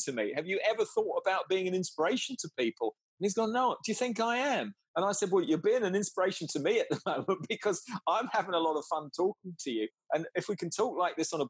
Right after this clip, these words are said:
podcast, then we're gonna go somewhere, aren't we? We're gonna be able to get on that train <laughs> and get somewhere." And he's, <laughs> and he's laughing 'cause,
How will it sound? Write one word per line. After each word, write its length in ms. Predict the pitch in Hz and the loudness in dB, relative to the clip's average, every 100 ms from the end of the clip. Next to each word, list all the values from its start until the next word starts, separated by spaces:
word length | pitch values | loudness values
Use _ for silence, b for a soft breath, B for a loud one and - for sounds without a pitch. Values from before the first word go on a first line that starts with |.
| 156 | -2
podcast, 500 | 185 - 113 117 - | -2 -2 -2 -2 0
then 180 | 160 180 _ _ | -2 -2 _ _
we're 160 | 165 202 | 2 2
gonna 180 | 208 | 2
go 200 | 202 208 | 2 2
somewhere, 440 | 262 - 127 117 160 | 2 0 0 2 2
aren't 160 | 226 | 2
we? 120 | 123 113 | 2 2
We're 80 | |
gonna 140 | 147 165 | 2 2
be 40 | |
able 120 | 165 165 | 2 2
to 40 | |
get 140 | 180 - | 0 2
on 120 | 170 | 0
that 120 | 165 165 - | 0 -6 -8
train 500 | - 190 147 110 147 _ _ | -2 2 2 0 -4 _ _
<laughs> 80 | - | -4
and 100 | 214 | 0
get 220 | 185 180 | 0 0
somewhere." 580 | - - 180 147 151 107 _ _ | -2 -2 -4 -2 -2 -2 _ _
And 100 | 156 | 0
he's, 140 | 175 - | 0 0
<laughs> 40 | |
and 100 | 196 160 | -2 -2
he's 100 | 220 | -2
laughing 460 | 185 190 185 160 147 | 2 4 2 0 -2
'cause, 280 | 147 156 | 0 0